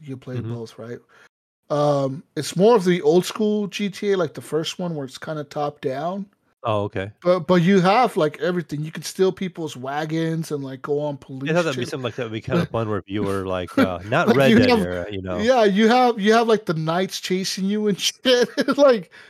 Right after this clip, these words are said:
Speaker 1: and, like, you can, like, beat people up and take their shit and, like, have
Speaker 2: No, that's good.
Speaker 1: wenches
Speaker 2: It's
Speaker 1: and
Speaker 2: just,
Speaker 1: all that
Speaker 2: yeah,
Speaker 1: shit.
Speaker 2: yeah,
Speaker 1: Like,
Speaker 2: that'd
Speaker 1: it,
Speaker 2: be,
Speaker 1: it's
Speaker 2: that'd be
Speaker 1: all there,
Speaker 2: fun in,
Speaker 1: dude.
Speaker 2: like, a G T A game.
Speaker 1: It's all there. Like, it's,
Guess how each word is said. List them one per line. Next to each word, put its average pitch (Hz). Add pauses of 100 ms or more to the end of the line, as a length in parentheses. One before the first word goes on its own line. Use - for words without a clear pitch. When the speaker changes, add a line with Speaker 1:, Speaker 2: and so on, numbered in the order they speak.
(220)
Speaker 1:
and, 208
like, 190
you 185
can, 208
like, 160
beat 196
people 180
up 185
and 220
take 180
their 180
shit 175
and, 180
like, 151 (540)
have 190
Speaker 2:
No, 151
that's 180
good. 196
Speaker 1:
wenches 185
Speaker 2:
It's 175
Speaker 1:
and 185
Speaker 2:
just, 185
Speaker 1:
all 185
that 180
Speaker 2:
yeah, 147
Speaker 1:
shit. 98
Speaker 2:
yeah, 117
Speaker 1:
Like, 101
Speaker 2:
that'd 104
Speaker 1:
it, 190
Speaker 2:
be, 98
Speaker 1:
it's 208
Speaker 2:
that'd 285
be 277
Speaker 1:
all 247
there, 262
Speaker 2:
fun 277
in, 196
Speaker 1:
dude. 233
Speaker 2:
like, 104
a 104
G 98
T 107
A 110
game. 92 (840)
Speaker 1:
It's -
all 254
there. 262
Like, 170
it's, 214